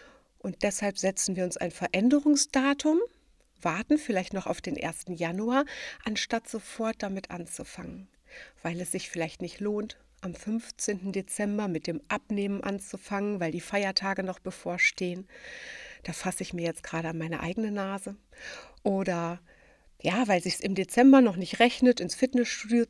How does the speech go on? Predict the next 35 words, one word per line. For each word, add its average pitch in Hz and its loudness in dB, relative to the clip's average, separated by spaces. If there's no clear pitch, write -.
Studio 240 6
zu 240 0
gehen, 226 6
wo, 190 2
ähm, 190 0
ja 185 2
noch 196 2
so - -2
viele 208 4
Dinge 220 4
zu - 0
erledigen 202 0
sind, 202 0
Termine 196 0
anstehen. 185 -4
Und 220 -2
dann 196 -2
dürfen - -6
wir 202 2
uns 240 0
einfach 170 -2
mal 165 -4
die 165 -6
Frage 151 -8
stellen, 220 -2
wie 311 12
groß 208 -4
ist - 2
unser 190 -2
Wunsch 175 -4
nach 180 -4
Veränderung 180 -6
denn 175 -6
da 170 -8
wirklich? - -6